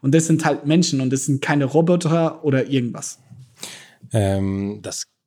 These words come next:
Speaker 2: kann man jetzt ja vom Beruflichen auch viel ins Private, äh, legen. Nicht alle unsere Zuhörer sind jetzt schon mitten im Job, vielleicht manche studieren auch oder, äh, machen grad Abi oder wie auch immer. Ähm, hast du da auch irgendwie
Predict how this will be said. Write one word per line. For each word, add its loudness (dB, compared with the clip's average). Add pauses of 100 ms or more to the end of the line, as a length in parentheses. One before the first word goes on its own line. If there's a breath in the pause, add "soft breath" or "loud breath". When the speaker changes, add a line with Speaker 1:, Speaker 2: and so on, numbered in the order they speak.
(100)
Speaker 2:
kann -4
man 2
jetzt 0
ja 2
vom 2
Beruflichen 0
auch 2
viel 2
ins 0
Private, 0
äh, -2
legen. -2
Nicht -8
alle 2
unsere -4
Zuhörer 2
sind -4
jetzt -4
schon -2
mitten -4
im -4
Job, 0
vielleicht -2
manche -2
studieren 2
auch 0
oder, -2
äh, -4
machen -4
grad 0
Abi 0
oder 0
wie 0
auch -4
immer. 0 (460 loud breath)
Ähm, 0
hast -6
du -16
da 0
auch -2
irgendwie 0